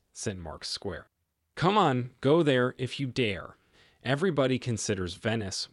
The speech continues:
one of the most romantic cities in the world. With its winding streets, narrow canals, and gondolas, it seems like an ideal city for lovers, but today you will discover a completely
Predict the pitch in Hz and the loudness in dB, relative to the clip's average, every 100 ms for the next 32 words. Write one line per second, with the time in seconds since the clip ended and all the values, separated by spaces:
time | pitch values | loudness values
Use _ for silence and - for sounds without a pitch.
0 | - 117 127 107 101 98 - - 90 87 | -6 -2 -2 0 0 0 -4 -6 -6 -4
1 | 98 117 120 - - 80 80 - 85 80 | -4 -4 -6 -6 -8 -8 -10 -10 -10 -10
2 | 80 90 85 65 - - _ _ _ _ | -8 -6 -6 -8 -18 -20 _ _ _ _
3 | 107 101 98 90 95 127 156 131 101 - | -8 -6 -8 -6 -2 0 0 -2 -4 -8
4 | - 127 90 - - - _ 98 127 175 | -4 -4 -4 -8 -12 -14 _ -2 2 4
5 | 147 - 98 78 73 107 - - - _ | 4 2 -4 -8 -8 -10 -12 -20 -20 _
6 | - 123 120 123 110 165 180 98 - 82 | -4 -2 0 0 2 4 4 2 -4 -10
7 | - 117 110 107 98 98 87 80 - 120 | -6 -6 -6 -6 -6 -6 -6 -8 -6 -2
8 | 156 147 95 76 78 - 95 90 113 120 | 0 -2 -6 -8 -12 -10 -6 -2 -2 0
9 | 117 - - _ _ 92 - 92 113 123 | -2 -2 -18 _ _ -10 -8 -6 -2 -2
10 | 123 - - 104 135 143 127 - 120 110 | -4 -8 -10 -4 -2 -2 -4 -4 -2 -2
11 | 117 101 - 104 - 143 156 135 | -4 -6 -8 -8 -6 -6 -6 -8